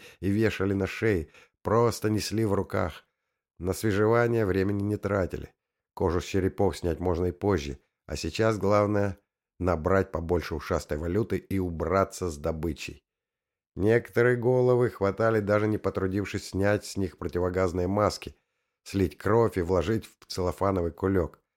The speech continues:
Торопились. Очень. Борис тихонько выматерился.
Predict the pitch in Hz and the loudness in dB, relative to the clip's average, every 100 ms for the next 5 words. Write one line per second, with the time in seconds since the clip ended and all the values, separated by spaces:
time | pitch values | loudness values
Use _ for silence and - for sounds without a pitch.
0 | _ _ _ 85 92 - 76 76 - - | _ _ _ -2 -2 -2 -8 -10 -12 -14
1 | - - _ - 73 - - - _ _ | -18 -20 _ -4 -4 -4 -12 -16 _ _
2 | _ _ _ _ _ _ - 92 90 - | _ _ _ _ _ _ -4 -2 -2 -6
3 | - 92 76 73 73 82 69 69 64 62 | -4 -2 -2 -4 0 0 -2 -4 -8 -12
4 | - | -14